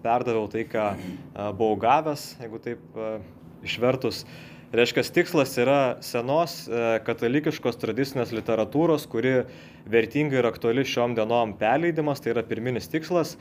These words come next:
Ir vienas iš veikalų, kurį išleidome praeitais metais, tai yra, e, kunigo Salvani, e,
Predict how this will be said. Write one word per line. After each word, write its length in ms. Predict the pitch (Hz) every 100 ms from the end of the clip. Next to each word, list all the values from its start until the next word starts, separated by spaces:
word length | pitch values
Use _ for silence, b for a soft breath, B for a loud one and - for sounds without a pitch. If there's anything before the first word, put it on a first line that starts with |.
| B B B
Ir 120 | - 104
vienas 320 | 120 123 117
iš 100 | 104
veikalų, 380 | 110 107 123 139
kurį 220 | 131 110
išleidome 500 | 104 113 117 110 107
praeitais 380 | 101 117 113 104
metais, 380 | 113 117 113 92
tai 180 | 104 107
yra, 280 | 110 107 101 B B B B B - -
e, 240 | 107 110 107
kunigo 600 | - 147 135 120 117 113 92
Salvani, 840 | - 113 110 117 131 131 120
e, 0 | 104